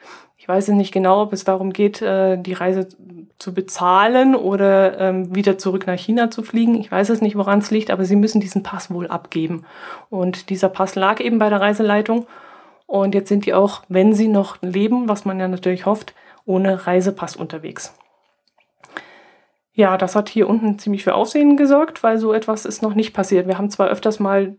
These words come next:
Touristen, die irgendwie verschwinden, die tauchen aber normalerweise,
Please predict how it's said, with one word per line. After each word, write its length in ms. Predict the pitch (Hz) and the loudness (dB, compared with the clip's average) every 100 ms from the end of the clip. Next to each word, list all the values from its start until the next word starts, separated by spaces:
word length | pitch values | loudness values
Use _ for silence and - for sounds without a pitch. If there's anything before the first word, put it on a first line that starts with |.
| - | -4
Touristen, 460 | 220 214 214 - 202 | 0 2 2 0 -2
die 80 | |
irgendwie 320 | - 196 202 202 | 0 0 -2 -4
verschwinden, 520 | 185 - 233 277 240 | -2 0 2 2 2
die 240 | 208 202 _ - | -2 -4 _ -2
tauchen 300 | 208 220 190 | 0 0 -2
aber 180 | 190 | 0
normalerweise, 720 | 190 185 190 214 202 202 202 | 2 2 2 4 4 2 2